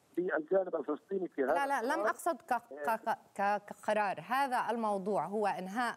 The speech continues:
Speaker 2: م-، مهمة، آه، بعثة المراقبين، مراقبي الخليل.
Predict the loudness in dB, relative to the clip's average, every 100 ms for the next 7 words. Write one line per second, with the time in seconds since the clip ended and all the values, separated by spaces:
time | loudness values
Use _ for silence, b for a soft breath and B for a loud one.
0 | -6 -8 -6 -6 -2 -2 0 0 2 4
1 | 4 2 2 0 0 0 -2 -2 -4 -2
2 | -2 -2 -2 -2 -2 -2 -2 -2 -2 -2
3 | -4 -4 0 0